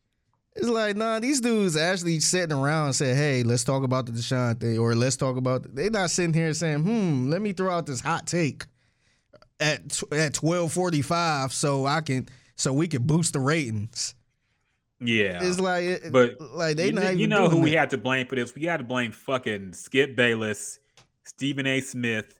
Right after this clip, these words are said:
Speaker 1: <laughs>
Speaker 2: Shannon Sharpe. You know, Kevin Durant was right about them, dog. I, I, I don't know
Speaker 1: Oh,
Speaker 2: if you
Speaker 1: yeah.
Speaker 2: saw him go in on them.
Speaker 1: Yeah.
Speaker 2: But, dog, they, they have ruined sports discourse 'cause now anytime you have something controversial to say,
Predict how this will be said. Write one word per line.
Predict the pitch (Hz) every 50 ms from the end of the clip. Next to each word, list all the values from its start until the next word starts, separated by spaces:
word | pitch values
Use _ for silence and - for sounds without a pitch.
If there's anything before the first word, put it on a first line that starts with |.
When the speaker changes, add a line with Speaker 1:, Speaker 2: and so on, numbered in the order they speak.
| _ _ -
Speaker 1:
<laughs> | 107 - 123 123 - - - -
Speaker 2:
Shannon | - - 131 127 127 127 127 127
Sharpe. | - - - 117 107 107 104 101 - - - _ _ _ - 123 - -
You | 143 139
know, | 139 139
Kevin | 143 139 - 277 254 165
Durant | 143 143 147 143 123
was | 120 104 101
right | 98 110 113 113 110 101
about | 87 95 92 90 - -
them, | 104 95 87 82 85
dog. | 82 98 95 95 95 92 92 92 92 -
I, | 113 113
I, | 120 127 127 131 143
I | 160
don't | 170 -
know | 147
Speaker 1:
Oh, | 135
Speaker 2:
if | 113
you | 117 113
Speaker 1:
yeah. | 107 107
Speaker 2:
saw | 143 135 135 131
him | 135 135 135 127 123 110
go | 110 123 127 131
in | 127 123 127
on | 123 120 120
them. | 123 127 127 123 123 123 123 _ _ _ _ _
Speaker 1:
Yeah. | - 113 117 131 135
Speaker 2:
But, | 131 127
dog, | 143 143 139 131 123 117
they, | 160 175 165
they | 143 165 190
have | 196 170 139 117
ruined | 104 107 117 135 143 143 139 135 127 120 113 107 104
sports | - - - 135 131 131 123 -
discourse | - - 104 - - - - 104 92 90 98 -
'cause | - 120 101 107
now | 113 131 156 170 175 160 - -
anytime | 131 127 139 135 - - 147 139 135 127
you | 123 123
have | 117 123 120 117 113
something | - - 123 120 113 - 123 117 117 113 110 107 107 - _ _ _ _ _
controversial | - - 123 117 117 127 123 - 123 98 92 98 107 117 - - 123 117
to | 117 110
say, | - - 123 123 120 113